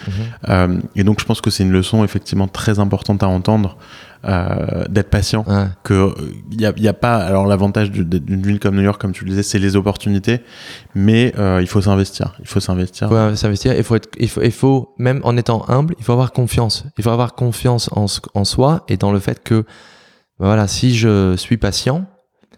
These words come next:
Speaker 1: il y a pas de raison que ça se passe pas bien. Il y a, en fait, c'est ça qu'il faut se dire aussi, c'est qu'il y a aucune raison que ça se passe pas bien.
Speaker 2: Ouais.
Speaker 1: Euh, si on est dans la bonne équipe,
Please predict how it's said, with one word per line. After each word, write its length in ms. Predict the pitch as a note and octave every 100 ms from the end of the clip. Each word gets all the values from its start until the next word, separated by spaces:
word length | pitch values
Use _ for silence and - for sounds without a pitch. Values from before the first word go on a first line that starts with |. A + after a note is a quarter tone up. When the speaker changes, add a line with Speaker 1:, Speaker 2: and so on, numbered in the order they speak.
| _
Speaker 1:
il 40 |
y 40 | A#2+
a 40 |
pas 160 | - D3+
de 60 |
raison 200 | C#3 C3+
que 60 | C#3
ça 100 | -
se 60 | -
passe 200 | A#2 -
pas 160 | A#2
bien. 360 | A#2 B2+ A2+ B2 _ -
Il 60 |
y 40 | A2
a, 40 |
en 80 | A2
fait, 300 | A2 D3 - _ _ _ _
c'est 140 | -
ça 200 | A2 F3+
qu'il 160 | F#3 -
faut 120 | G#2+
se 60 | G2
dire 160 | B2
aussi, 280 | G#2 G2+ D3
c'est 160 | - G#2
qu'il 160 | -
y 20 | G2+
a 80 | -
aucune 240 | C3+ C3+ F3+
raison 260 | B2 B2+ D#3
que 40 |
ça 100 | -
se 60 | -
passe 200 | F#2+ -
pas 120 | A2+
bien. 200 | B2 A2 -
Speaker 2:
Ouais. 120 | G2+ F#2+ - _ _ _ _ _ _ _ -
Speaker 1:
Euh, 160 | G2
si 200 | F#2+ -
on 120 | F3 D#3
est 80 |
dans 140 | B2 A2
la 100 | G#2
bonne 200 | G#2 C#3+
équipe, 360 | B2+ - C#3